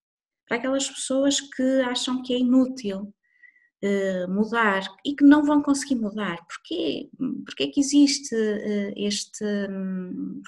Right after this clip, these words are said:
esta crença, não é? De que nada,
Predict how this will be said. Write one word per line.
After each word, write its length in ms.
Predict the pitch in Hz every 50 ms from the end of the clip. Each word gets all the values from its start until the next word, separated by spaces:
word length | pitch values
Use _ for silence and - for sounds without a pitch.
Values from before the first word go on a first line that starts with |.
| - - -
esta 280 | 226 220 - 240 240
crença, 680 | - - 240 262 262 240 214 202 196 196 - - - 196
não 140 | 190 185 180
é? 260 | 180 202 220 233 233
De 80 | 226 - _ -
que 420 | - 214 202 196 190 185 196 202 - _ _ - - - - - - - _ _ _ _ _ _ _ -
nada, 720 | 214 226 233 233 233 240 233 226 226 226 220 220 214 214